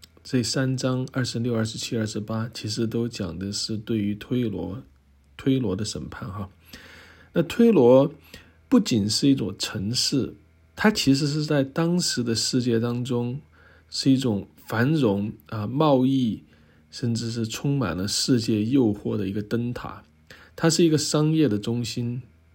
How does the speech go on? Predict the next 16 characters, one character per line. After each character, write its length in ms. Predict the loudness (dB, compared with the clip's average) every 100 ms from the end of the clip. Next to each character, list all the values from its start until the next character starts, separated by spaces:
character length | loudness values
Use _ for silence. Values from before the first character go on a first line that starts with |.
| _
而 120 | -4
且 140 | -2 -2
是 160 | -2
世 420 | 0 0 2 4
界 220 | 4 2 0
性 300 | -2 -4 -2
的 120 | -4
商 320 | -4 -4 -2
业 220 | -2 -2
的 300 | -2 -6 -10 -18 _ _
十 260 | -4 0 0
字 180 | 2 2
路 220 | 4 2
口， 300 | -2 -8 -10 -18 _ -20 -20 -20 -20 -4
就 120 | -2
像 420 | 2 2 0 -2